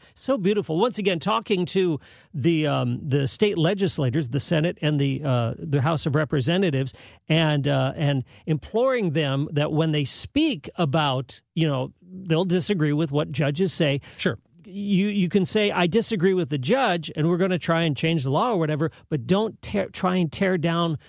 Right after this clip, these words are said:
Speaker 1: the courts. Don't, you know, don't talk about them being illegitimate. And he says, "That's very important." And, uh, here he's talking, uh, uh, s-, talking about exactly what it is that judges do, and I think he tells it beautifully.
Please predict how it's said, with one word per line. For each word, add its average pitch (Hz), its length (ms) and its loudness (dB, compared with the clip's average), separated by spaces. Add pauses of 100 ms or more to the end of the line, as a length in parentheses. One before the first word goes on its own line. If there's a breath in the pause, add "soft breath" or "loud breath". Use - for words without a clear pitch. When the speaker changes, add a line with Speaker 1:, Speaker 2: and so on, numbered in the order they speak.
(460 soft breath)
Speaker 1:
the 151 200 0
courts. - 600 -2
Don't, 175 380 -2 (200)
you 185 320 0
know, 147 240 0
don't 170 400 0
talk 175 260 0
about 151 320 2 (240 loud breath)
them 147 240 2
being 160 260 0
illegitimate. 156 920 0 (220)
And 151 120 2
he 160 80 0
says, 156 280 0
"That's 165 280 -2
very 196 360 2
important." 170 560 0 (280 loud breath)
And, 151 260 2
uh, 147 180 0
here 247 320 4
he's 175 440 0
talking, 180 440 2
uh, 160 120 0 (120)
uh, 180 40 -4 (220)
s-, - 200 -8 (220)
talking 190 340 2
about 160 240 2
exactly 175 540 0 (180 loud breath)
what 190 260 2
it 180 140 2
is 175 200 0
that 135 180 -2
judges 151 480 0
do, 175 180 2
and 151 100 0
I 151 80 0
think 170 200 0
he 156 160 0
tells 170 400 0
it 139 180 -4
beautifully. 165 640 -2